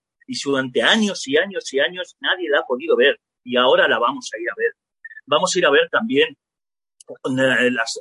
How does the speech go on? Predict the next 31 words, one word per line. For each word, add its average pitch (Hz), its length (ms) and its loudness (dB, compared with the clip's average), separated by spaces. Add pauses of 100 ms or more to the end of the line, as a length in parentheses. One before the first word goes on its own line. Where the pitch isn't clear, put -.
la, 127 460 0 (200)
eh, 131 240 2
tumbas 165 320 0
de 151 80 2
los, 131 300 0 (100)
de, 123 260 -2
de, 120 180 -4
de, 117 200 -4
de, 117 160 -4
de 123 120 -2
funcionarios 135 960 0 (200)
que - 120 0
trabajaron 147 560 0
con 139 140 -2
la 123 100 -2
reina 143 280 -2
Hatshepsut, 139 580 -4 (260)
que 127 100 -6
trabajaron 139 480 -2
con 139 220 -4
el 123 200 -2
rey 139 160 -2
Tutmosis 139 440 -4
tercero, 135 560 2 (260)
que 117 80 2
ahora 156 180 4
por 156 220 0
fin 160 380 -4
ya 135 80 2
están 147 260 -2
limpias, 135 640 -6